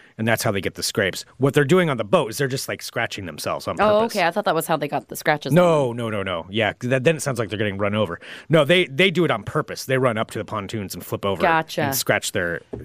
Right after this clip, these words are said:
Speaker 1: uh, yeah.
Speaker 2: And then there
Speaker 1: Basically
Speaker 2: are all these, like, uh, spinner dolphins. They're smaller than the,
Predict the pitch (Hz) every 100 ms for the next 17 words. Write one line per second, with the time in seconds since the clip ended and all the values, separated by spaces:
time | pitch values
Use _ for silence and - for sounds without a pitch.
0 | - 92 87 82 101 90 - _ - 143
1 | 233 262 233 190 214 226 220 190 160 -
2 | 185 156 - 208 220 226 220 247 247 220
3 | 180 160 - - 190 175 190 196 185 180
4 | 165 165